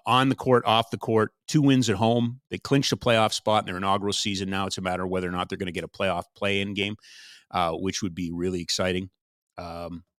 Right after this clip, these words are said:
so we'll talk a little bit more about that later in the show, but a, a really, really big weekend, uh, for Calgary sports. Uh, for the most part, it broke the way that you'd hoped, uh, not so much on the C F L side. R J, our guest is here.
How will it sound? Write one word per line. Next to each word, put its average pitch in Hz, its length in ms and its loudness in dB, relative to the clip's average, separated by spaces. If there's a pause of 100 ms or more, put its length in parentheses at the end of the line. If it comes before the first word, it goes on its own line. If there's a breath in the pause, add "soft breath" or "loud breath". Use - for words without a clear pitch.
(360)
so 98 380 0 (360 loud breath)
we'll 139 160 6
talk 156 240 4
a 151 40 4
little 147 180 8
bit 131 160 0
more 131 200 6
about 117 220 4
that 113 180 2
later 113 260 4
in 104 60 4
the 104 80 2
show, 104 280 4
but 92 140 0
a, 95 220 0
a 101 60 2
really, 117 500 4
really 113 360 2
big 107 280 0
weekend, 92 720 -6 (420 soft breath)
uh, 82 380 -8
for - 160 -8
Calgary 101 460 0
sports. - 680 -4 (100)
Uh, 92 220 -8 (140)
for - 80 -12
the 117 100 0
most 165 440 6
part, 170 260 8
it - 160 -2
broke 143 300 8
the 135 100 6
way 135 260 6
that 120 160 2
you'd 113 140 0
hoped, 131 480 0
uh, 104 180 2
not 113 240 0
so 113 160 -2
much 104 420 -4
on 110 220 -4
the 95 60 -8
C 107 240 -4
F 95 160 -10
L 85 160 -8
side. - 360 -10 (1300)
R 180 140 6
J, 196 200 4
our 165 120 4
guest 175 240 -2
is 190 100 -6
here. 202 240 -8